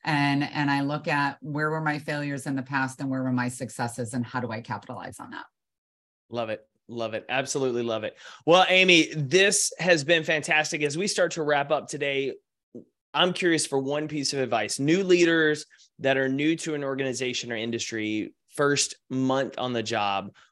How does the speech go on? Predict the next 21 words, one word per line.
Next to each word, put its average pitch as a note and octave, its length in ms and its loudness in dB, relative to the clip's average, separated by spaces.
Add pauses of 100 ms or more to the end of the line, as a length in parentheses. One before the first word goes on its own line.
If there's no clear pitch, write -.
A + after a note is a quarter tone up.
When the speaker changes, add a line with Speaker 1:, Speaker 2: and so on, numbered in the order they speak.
(160)
Speaker 2:
what D#3+ 300 4
is D#3+ 260 6
one C#3+ 420 2
piece D3+ 260 -2
of C#3 80 -4
advice C3 400 -2
or A#2 80 -6
two B2 280 -4
that A2+ 120 -2
you A2+ 180 -2
would A#2 160 2
give A#2 240 -2
them A2+ 280 -2
that F#2 100 -2
would A2 120 -2
help A#2+ 340 -4
set - 340 -4
them A#2 160 -2
up A2 180 -2
for A2+ 140 -6
success? - 720 -6